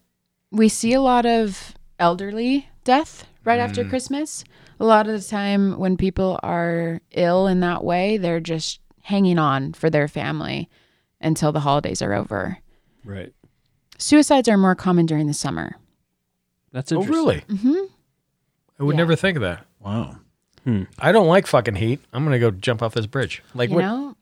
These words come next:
Speaker 1: I don't know. We, we
Speaker 2: Hmm.
Speaker 1: talk a lot about it, and we try to figure out why. Um,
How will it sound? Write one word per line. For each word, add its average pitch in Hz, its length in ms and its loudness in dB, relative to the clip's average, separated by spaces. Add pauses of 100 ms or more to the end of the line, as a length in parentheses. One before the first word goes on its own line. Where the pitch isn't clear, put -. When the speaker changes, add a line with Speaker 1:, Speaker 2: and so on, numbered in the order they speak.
(180)
Speaker 1:
I 185 80 4
don't 208 120 4
know. 220 380 -2
We, 220 300 4
we 214 320 2
Speaker 2:
Hmm. 151 100 -2
Speaker 1:
talk 208 300 0
a - 20 -4
lot 180 220 0
about 185 300 -2
it, 240 80 -2
and 175 140 -6
we 170 120 -4
try 175 260 -2
to 165 100 -2
figure 165 340 -6
out 165 240 -4
why. 156 500 -2 (480)
Um, 156 600 2